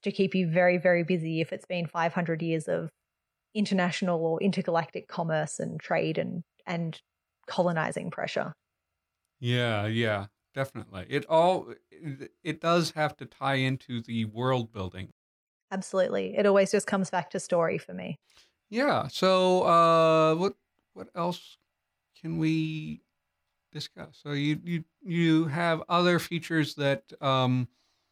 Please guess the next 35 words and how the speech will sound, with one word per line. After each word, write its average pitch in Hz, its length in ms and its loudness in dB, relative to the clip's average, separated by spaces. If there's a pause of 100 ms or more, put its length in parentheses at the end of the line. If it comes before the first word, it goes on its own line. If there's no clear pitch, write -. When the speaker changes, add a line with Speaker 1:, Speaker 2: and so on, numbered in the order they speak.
(120)
Speaker 2:
uh, 135 220 4
base 151 400 0
five 143 480 -2
counting 123 720 -2 (1200)
that, 127 400 2 (380)
I - 340 -20
think 277 200 -10
that's 143 260 0
a - 160 -4 (200)
test. 135 320 -4
Is 156 160 -4
that 262 240 -6
attested 208 640 -10
in 180 240 -8 (180)
Speaker 1:
I 247 120 -2
am, 247 260 0 (100)
I 254 100 0
imagine 196 640 2 (800)
base 180 240 -2
five 160 260 -2
counting 165 380 -4
is 165 100 -4
attested 160 500 -8
just - 220 -16
because 180 320 -12
we 180 60 -12
have 165 220 -6
five 175 260 -4
fingers 175 360 -4
on 170 140 -2
a 160 60 0
hand, 160 400 -6
so 170 180 -4
it - 160 -6
seems 170 360 -8